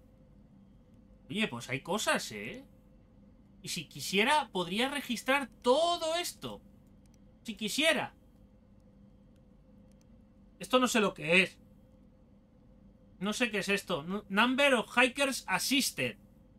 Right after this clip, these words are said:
¿Qué pongo yo aquí? Un cero. Es que no sé lo que poner, la verdad.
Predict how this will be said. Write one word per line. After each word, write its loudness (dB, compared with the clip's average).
¿Qué -4
pongo -2
yo 0
aquí? 0
Un 2
cero. -2
Es -12
que -2
no -2
sé 2
lo 2
que -8
poner, -4
la -2
verdad. -2